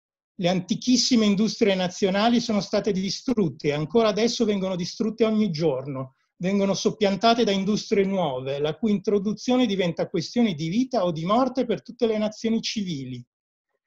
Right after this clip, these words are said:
da industrie che non lavorano più soltanto le materie prime del luogo,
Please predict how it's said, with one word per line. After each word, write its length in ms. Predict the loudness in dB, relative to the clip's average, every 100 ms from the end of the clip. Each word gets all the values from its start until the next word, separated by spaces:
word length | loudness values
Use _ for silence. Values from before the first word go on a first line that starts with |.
| _
da 140 | -6 -2
industrie 560 | 2 4 4 2 0
che 100 | 2
non 160 | 0 2
lavorano 500 | 0 2 2 0 2
più 160 | 2
soltanto 600 | 2 2 -2 -2 -2 -2
le 80 | -4
materie 460 | -4 -6 -4 -4 -6
prime 260 | -6 -8
del 160 | -8 -12
luogo, 640 | -8 -6 -4 0 0 -2